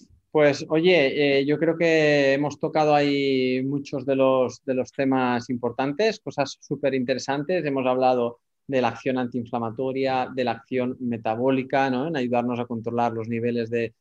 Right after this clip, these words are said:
sensi-, de azúcar, de glucemia y de insulina, a ayudarnos también incluso a la parte lipídica, ¿no? De nuestra sangre, tens-, sistema cardiovascular,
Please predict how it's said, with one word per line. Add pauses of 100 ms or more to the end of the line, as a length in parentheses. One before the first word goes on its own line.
(100)
sensi-,
de
azúcar,
de
glucemia
y
de
insulina, (320)
a
ayudarnos
también
incluso
a
la
parte
lipídica,
¿no?
De
nuestra
sangre, (120)
tens-,
sistema
cardiovascular,